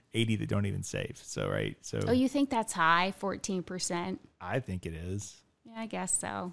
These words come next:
Speaker 1: I mean, if you, if you account, i-, i-,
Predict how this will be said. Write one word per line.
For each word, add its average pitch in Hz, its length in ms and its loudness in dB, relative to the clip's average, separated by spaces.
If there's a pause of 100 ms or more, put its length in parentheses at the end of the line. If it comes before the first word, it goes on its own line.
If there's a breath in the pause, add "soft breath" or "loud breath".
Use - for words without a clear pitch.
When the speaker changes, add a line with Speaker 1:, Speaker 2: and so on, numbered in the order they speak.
(160)
Speaker 1:
I 104 60 -4
mean, 101 180 -2
if 123 300 -4
you, 120 260 2
if 113 160 0
you 131 200 8
account, 120 540 0 (600)
i-, 110 160 -4
i-, 120 140 -2